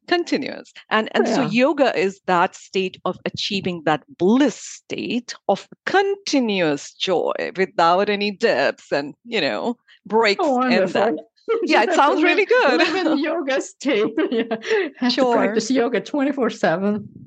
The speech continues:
Speaker 2: three hundred sixty-five. Yeah. <laughs>
Speaker 1: <laughs> So yoga actually has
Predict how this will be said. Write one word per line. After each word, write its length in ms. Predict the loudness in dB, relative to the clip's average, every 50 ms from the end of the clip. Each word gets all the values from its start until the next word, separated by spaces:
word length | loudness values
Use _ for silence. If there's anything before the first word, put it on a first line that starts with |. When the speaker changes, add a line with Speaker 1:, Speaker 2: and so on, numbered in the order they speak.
| -20 -16 _ 0
Speaker 2:
three 140 | 0 2
hundred 320 | 2 2 2 0 -2 -4 -4
sixty-five. 640 | -6 -4 -2 -4 -4 0 0 0 0 0 -2 0
Yeah. 160 | 0 -2 -2 -2 -4 -6 -4 -6
<laughs> 160 | -6 -6 -4 0 0 2 2 2 2 2 2 4
Speaker 1:
<laughs> 160 | 2 2 0 0 -4 -6 -10 -10 -12 -8
So 160 | -4 -2 -2
yoga 580 | 0 2 2 4 4 4 4 4 4 4 4 4 2
actually 540 | 0 0 0 -2 -6 -6 -4 -2 -2 -2 0
has 420 | 0 2 2 2 0 -2 -6